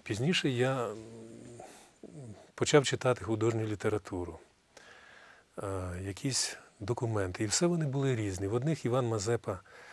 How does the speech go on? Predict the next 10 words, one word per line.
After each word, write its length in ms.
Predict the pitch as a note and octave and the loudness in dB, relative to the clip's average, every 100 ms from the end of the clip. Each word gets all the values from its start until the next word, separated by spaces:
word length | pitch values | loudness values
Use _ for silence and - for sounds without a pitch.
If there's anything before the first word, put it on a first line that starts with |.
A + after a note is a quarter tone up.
| - - | -20 -12
герой, 520 | F2 F2 G2+ C3+ C#3+ B2 - _ _ - - - - _ _ - | -4 0 4 4 2 -2 -12 _ _ -20 -20 -20 -20 _ _ -10
ну, 420 | G2 F#2+ F#2 E2 - | -6 -4 -6 -6 2
лицар, 440 | C3+ C#3 - A2+ G#2 - | 2 4 2 0 -4 -4
а 100 | - | 2
в 40 | G2 | 4
інших 480 | A#2 C#3 - C3 - | 4 2 0 -2 -4
Іван 300 | A#2+ G#2+ A2+ | -4 -2 0
Мазепа, 560 | A2+ G2 G#2+ G#2+ A2 G2 - - - - - - _ _ - | 0 2 2 0 -2 -6 -12 -20 -20 -20 -20 -20 _ _ -6
е, — 300 | F#2+ F#2 F2+ F2 D#2+ - - - _ _ _ _ _ _ _ - | -4 -4 -4 -8 -12 -18 -20 -20 _ _ _ _ _ _ _ -2
негідник, 880 | G#2+ F2 A#2+ B2 A2+ A2 - - | 0 0 0 -2 -2 -4 -6 -12